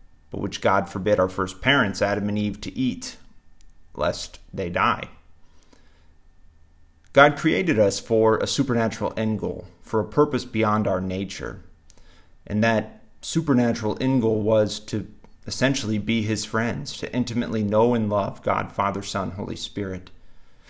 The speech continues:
And since our end goal was supernatural, it was above our nature,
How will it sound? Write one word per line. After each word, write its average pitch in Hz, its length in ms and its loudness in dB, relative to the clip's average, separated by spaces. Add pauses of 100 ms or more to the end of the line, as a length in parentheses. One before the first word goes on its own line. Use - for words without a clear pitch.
(180)
And 127 80 0
since 175 300 4
our 147 220 8
end 170 200 4
goal 135 160 8
was 113 300 2
supernatural, 110 720 0
it - 80 -2
was 101 160 -6
above 107 420 4
our 101 140 4
nature, 98 560 -2